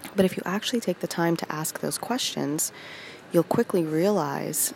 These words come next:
that it often doesn't coincide with the pursuit of your, <laughs> your, your robotic activities that you've been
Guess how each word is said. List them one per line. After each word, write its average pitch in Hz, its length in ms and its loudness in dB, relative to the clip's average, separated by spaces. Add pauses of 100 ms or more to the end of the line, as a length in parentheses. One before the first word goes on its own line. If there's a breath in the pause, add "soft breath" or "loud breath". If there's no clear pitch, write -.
that 147 380 0
it - 140 -2
often 190 680 4 (160)
doesn't 156 300 2
coincide 156 680 2
with 143 300 -2 (380 loud breath)
the 165 100 2
pursuit 175 680 4 (880)
of 151 340 6
your, 147 260 2 (340)
<laughs> - 340 -6
your, 170 240 4
your 180 140 8
robotic 156 580 4
activities 151 600 0
that - 120 0
you've 143 220 2
been 151 240 6